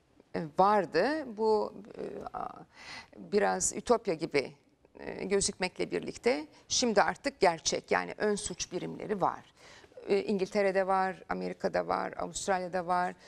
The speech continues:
değişik ülkelerde var ve bu ön suç birimlerinin hedefi de tabii ki suç işlemeden,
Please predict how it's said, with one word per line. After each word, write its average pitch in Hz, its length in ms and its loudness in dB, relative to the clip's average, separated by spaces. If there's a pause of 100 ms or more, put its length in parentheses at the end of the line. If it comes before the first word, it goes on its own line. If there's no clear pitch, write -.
(180)
değişik 233 320 0
ülkelerde 170 520 -2
var 330 200 2
ve 330 220 -2
bu 302 160 -2
ön 277 260 2
suç 240 400 -4
birimlerinin 190 520 -2
hedefi 180 480 0
de 277 260 4
tabii 170 300 -6
ki 240 120 -8
suç - 280 -12
işlemeden, 190 680 -2